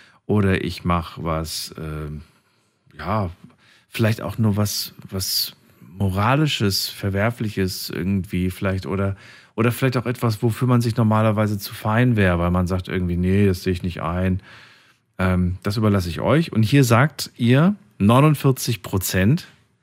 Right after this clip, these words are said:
sagen ja, ich würde etwas tun, was ich normalerweise nicht tun würde. Und einundfünfzig Prozent sagen nein. So,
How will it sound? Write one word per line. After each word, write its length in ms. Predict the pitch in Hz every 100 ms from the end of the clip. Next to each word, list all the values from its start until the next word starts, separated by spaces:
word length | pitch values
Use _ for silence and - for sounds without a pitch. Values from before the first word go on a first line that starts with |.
| _ _
sagen 280 | - 90 82
ja, 560 | 82 85 92 139 190 -
ich 160 | - 117
würde 160 | 107
etwas 300 | 76 - 90
tun, 180 | - 123
was 120 | 107
ich 80 | 101
normalerweise 500 | 95 90 90 90 85
nicht 180 | 101 -
tun 240 | 127 120
würde. 300 | 113 120 143 - - - - -
Und 280 | 110 -
einundfünfzig 880 | 110 123 127 117 127 120 - - 107
Prozent 520 | - 104 - 95 90 87
sagen 420 | 85 85 85 95 _ _ _ _ -
nein. 580 | 87 80 76 - 60 - _ _ _ _ _ _ _ _ _ - - - - - _
So, 440 | - 139 107 -